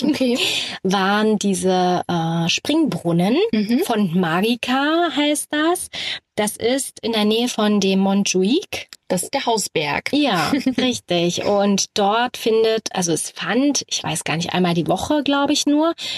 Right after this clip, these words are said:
Speaker 2: so eine Lichtershow da statt an
Speaker 1: Ja.
Speaker 2: den Springbrunnen. Und ja, jetzt weiß ich aber gar nicht, wie oft die im Moment überhaupt dann noch stattfindet. Es ist schon ganz cool, aber da waren natürlich auch ein Haufen Leute. Von daher.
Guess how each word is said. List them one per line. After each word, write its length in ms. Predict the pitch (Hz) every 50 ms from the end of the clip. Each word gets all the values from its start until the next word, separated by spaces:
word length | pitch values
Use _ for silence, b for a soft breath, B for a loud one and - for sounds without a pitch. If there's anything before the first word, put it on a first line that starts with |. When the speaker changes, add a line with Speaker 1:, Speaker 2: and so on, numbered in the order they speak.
| B B -
Speaker 2:
so 100 | - -
eine 160 | 202 190 180
Lichtershow 680 | 170 196 214 - - 294 285 247 - - 294 294 302 294
da 340 | - 277 277 285 294 302 -
statt 520 | - - - - 269 339 392 - - - -
an 80 | - 233
Speaker 1:
Ja. 100 | 226 190
Speaker 2:
den 100 | 220 220
Springbrunnen. 760 | 220 - - - 247 277 302 285 269 262 302 302 330 339 359 359 B B B B B B B B B _ _ _ -
Und 800 | 247 233 233 247 240 240 240 247 247 240 240 233 - - - - - _ -
ja, 200 | 208 208 165 160
jetzt 180 | 170 170 - -
weiß 220 | 160 180 196 180
ich 100 | 175 175
aber 140 | 170 170 170
gar 180 | - 147 147 170
nicht, 140 | 175 -
wie 100 | - 170
oft 320 | - - 180 - - - -
die 180 | 165 156 151
im 120 | - 165 180
Moment 360 | 165 160 160 151 151 160 -
überhaupt 340 | - 170 165 156 160 - _
dann 180 | - 165 151 151
noch 200 | 151 156 - -
stattfindet. 760 | - - - - 160 - - - 196 185 196 214 220 240 - - _ _ _ _ _ _ _ _ _ - - -
Es 140 | 190 180 -
ist 200 | 220 220 - -
schon 340 | - 240 233 240 233 - -
ganz 260 | - 160 156 151 - - - -
cool, 240 | 294 294 294 285 -
aber 180 | - 185 180 175
da 140 | 165 151
waren 140 | 151 156 156
natürlich 400 | 156 - - - - - - -
auch 120 | - 151 -
ein 140 | 160 170
Haufen 260 | 160 - - - 160 147
Leute. 500 | 143 - - - - - 160 156 165 - _ -
Von 140 | 170 165 156
daher. 500 | 156 143 147 156 160 156 151 143 147